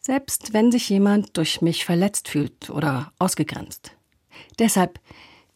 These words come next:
wenn mich heute einer fragen würde, ob ich Vorurteile habe, einfach so, ich würde antworten, ja, bestimmt. Und ich kann mir vorstellen,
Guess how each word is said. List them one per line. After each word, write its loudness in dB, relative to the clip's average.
wenn 2
mich 0
heute 0
einer 2
fragen 0
würde, 4
ob 2
ich -2
Vorurteile 2
habe, 2
einfach -2
so, 0
ich 2
würde 4
antworten, 2
ja, 4
bestimmt. -2
Und -6
ich -4
kann 2
mir 6
vorstellen, 2